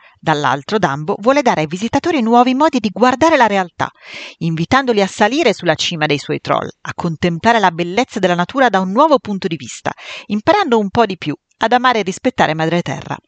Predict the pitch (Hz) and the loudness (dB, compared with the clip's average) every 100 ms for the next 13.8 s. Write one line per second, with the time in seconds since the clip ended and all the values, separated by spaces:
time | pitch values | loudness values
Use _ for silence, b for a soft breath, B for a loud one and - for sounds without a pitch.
0 | _ _ b b b b 165 185 202 151 | _ _ b b b b 0 2 2 -6
1 | 139 - 151 _ 170 - 226 220 214 196 | -4 -2 -2 _ -10 -2 0 2 2 4
2 | 185 - - 320 285 - 294 294 190 - | 2 -4 -4 -2 0 2 2 4 -2 -4
3 | B B - 170 170 175 170 190 175 160 | B B -4 -2 0 -2 0 0 2 0
4 | 151 160 160 151 - 151 147 - 135 - | 0 0 0 -2 -6 -6 -6 -4 -6 -4
5 | 131 - 160 165 226 196 - 175 - 233 | -8 -4 -4 -2 -2 -2 -4 -8 -4 0
6 | 190 - - 277 330 226 175 202 262 269 | 0 -2 0 0 0 -4 0 0 0 0
7 | 190 180 175 180 185 165 - 285 - 311 | -2 -2 -4 -4 -2 -2 0 0 0 -4
8 | 226 - 185 196 196 - 190 165 151 131 | -4 -2 0 0 -2 -2 -2 0 -4 -4
9 | - - B B B B 285 330 370 214 | -14 -16 B B B B -2 2 0 -2
10 | 208 254 277 202 180 196 196 254 247 202 | -4 -2 0 -2 0 0 2 0 2 0
11 | 190 226 196 170 - 269 208 190 226 196 | 0 0 -2 -4 0 0 0 -2 -4 0
12 | 170 143 156 214 233 - 349 196 185 175 | -2 -2 -8 -8 -6 0 0 0 -4 -4
13 | 226 - 240 - 139 131 - - | -4 -2 -6 -4 -6 -6 -12 -12